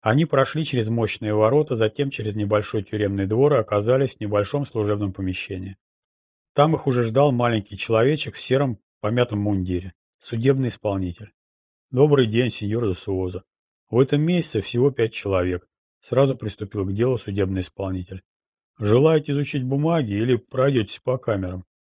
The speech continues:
«Как обычно, господин Хасе».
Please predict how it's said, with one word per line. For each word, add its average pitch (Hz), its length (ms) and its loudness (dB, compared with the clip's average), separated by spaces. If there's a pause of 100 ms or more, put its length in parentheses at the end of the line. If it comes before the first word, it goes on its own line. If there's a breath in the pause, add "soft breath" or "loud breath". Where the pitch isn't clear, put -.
(800)
«Как - 180 2
обычно, 143 380 2
господин 101 420 -4
Хасе». - 320 -10